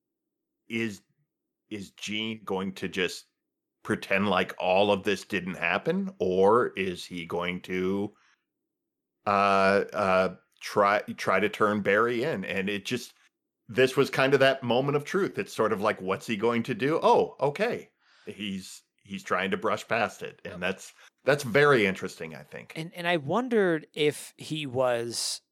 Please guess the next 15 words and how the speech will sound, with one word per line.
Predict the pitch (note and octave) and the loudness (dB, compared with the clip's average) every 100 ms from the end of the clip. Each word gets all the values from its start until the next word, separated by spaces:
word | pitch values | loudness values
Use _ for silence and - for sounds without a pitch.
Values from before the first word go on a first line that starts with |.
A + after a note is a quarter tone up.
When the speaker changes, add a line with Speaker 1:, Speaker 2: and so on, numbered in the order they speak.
| _ _ _ B2+ | _ _ _ 0
Speaker 2:
doing | E3 D3+ | 2 4
that | C#3 | 2
out | B2 A#2 | 0 -4
of, | - - | -10 -4
out | C#3+ A#2 | -2 -2
of | |
fear | - - C#3+ C3 A#2 A2+ | -6 0 2 2 0 -4
of | C3 - | -10 -4
Barry. | C3 A2+ F#2+ G2+ - _ _ _ _ | -2 -2 -6 -12 -20 _ _ _ _
You | D#3 | 4
know, | C#3 | 4
Barry, | A#2+ C#3+ C#3+ - | 6 6 4 2
Barry | D3+ D3+ C#3 | 2 4 4
was | C3+ C3 | 2 0
like, | B2 - | -2 -4